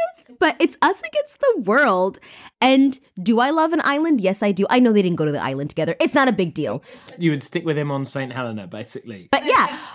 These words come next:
Speaker 1: but I think that we'd have a great time for a while. And I love a maverick. You know, like, I love someone who's just gonna go against the grain. And I understand that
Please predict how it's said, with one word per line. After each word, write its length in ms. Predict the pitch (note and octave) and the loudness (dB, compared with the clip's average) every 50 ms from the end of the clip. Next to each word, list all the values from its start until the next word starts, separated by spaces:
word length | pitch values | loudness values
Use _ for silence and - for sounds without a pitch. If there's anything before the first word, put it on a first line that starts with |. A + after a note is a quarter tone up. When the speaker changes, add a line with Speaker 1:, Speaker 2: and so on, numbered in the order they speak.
| C#4 B3+ | -2 2
Speaker 1:
but 100 | E4+ F4+ | 2 4
I 100 | F4+ G4+ | 4 4
think 220 | - A4+ G#4+ G#4+ | 2 0 0 2
that 120 | A4 A#4+ A4 | 0 0 0
we'd 120 | G4+ G4 G4+ | 0 0 0
have 200 | E4+ E4+ F4 E4+ | 0 -2 -2 -2
a 60 | F#4 | -2
great 280 | C#4+ A#3+ C4+ C#4+ D4+ C#4 | -2 0 0 -2 -2 -6
time 300 | - - A#3+ A3+ A#3 A#3+ | -6 -6 -4 -2 -2 -2
for 160 | - - A#3+ | -2 -2 -2
a 60 | A3+ | -2
while. 540 | A3 F3+ E3 E3 E3+ F3+ F#3 F#3 F#3 F#3 F#3 - | -2 -2 0 0 0 0 0 0 0 0 -2 -2
And 240 | - A#3+ A#3+ A#3+ A#3+ - - - _ _ _ _ _ - | 0 0 0 -2 -2 -6 -12 -20 _ _ _ _ _ -4
I 220 | - A#4 A4+ A#4+ C5+ C#5 C#5+ C5 F4+ | -2 0 2 2 2 2 0 2 0
love 100 | D4+ D#4 | 0 -2
a 60 | F#4+ | -4
maverick. 540 | A#4 B4 - - G3 D3+ D#3 - _ - - | -6 -10 -10 -8 -8 -8 -10 -14 _ -4 0
You 100 | E4 F#4 | 2 4
know, 140 | G4+ A4 A4+ | 4 4 4
like, 140 | G#4 G4+ E4+ | 4 2 2
I 80 | F#4 | 4
love 260 | G4 F4+ F4 F#4 A4 - | 4 4 4 2 0 0
someone 300 | - B4 A4 A4 A4 G4 | -2 -2 0 2 2 2
who's 140 | G4+ F4+ | 2 2
just 140 | - F4 - | 0 -2 0
gonna 160 | - D#4 D#4 | 0 2 2
go 220 | D4 B3+ C#4 C#4+ D#4+ | 4 4 4 2 2
against 380 | D#4 C#4+ E4 F4 E4 - - | 2 0 0 -2 -2 -4 -4
the 80 | F4 F4 | -4 -2
grain. 720 | C4+ G#3+ G3 D3 C#3 F#3 G3 A#3 D#4 F#4+ E4 G#3+ D#3+ C#3+ C#3 | -2 -2 -4 -4 -2 -2 0 0 0 0 0 0 -2 -2 -4
And 100 | C3+ - E4+ F#4+ - - - - - | -6 -8 -12 -16 -16 -18 -18 -4 -2
I 280 | F4+ F#4 G4 G4 G4 - | 0 2 2 0 0 0
understand 760 | - G4 G#4+ G#4 A4 A#4 - - - - D4 D4+ D4 D#4 D4 | 0 0 2 2 0 0 -2 -2 0 2 2 4 4 4 4
that 240 | B3+ A#3 G3+ - - | 2 2 0 -2 -8